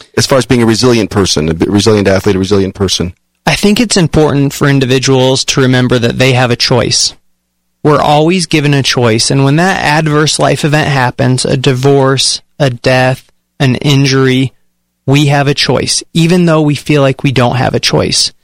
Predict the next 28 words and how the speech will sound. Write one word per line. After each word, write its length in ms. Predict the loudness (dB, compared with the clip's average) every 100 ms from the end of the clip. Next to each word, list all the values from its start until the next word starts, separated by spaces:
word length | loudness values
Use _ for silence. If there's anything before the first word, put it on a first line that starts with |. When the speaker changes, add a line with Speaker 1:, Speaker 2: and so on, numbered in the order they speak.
| _ _ _ _
Speaker 2:
And 160 | 0 2
resilience 920 | 2 0 0 0 0 -2 -2 -4 -6 -10 -2
always 300 | 0 2 0
sounds 380 | 0 0 0
happy, 400 | 0 -2 0 -2
fluffy. 580 | 0 0 0 0 0 0 -4 -16 _ _ _
It 100 | 0
isn't 300 | 2 2 0
always 640 | 0 0 2 2 0 0 0
that 160 | -2
you're 160 | 0 0
bouncing 500 | 0 0 0 0 0
right 300 | 0 0 -2
back 320 | -2 -2 -2
from 180 | -2 0
that 240 | 0 0
adverse 440 | 0 -2 0 -2 0
life 220 | -2 -2
event 220 | -2 -2
and 80 | 0
you're 80 | 0
gonna 140 | 0
be 120 | 0 0
better 300 | 0 0 2
than 160 | 2
you 120 | 2 2
were 120 | 0
before. 540 | -2 -2 -2 0 -2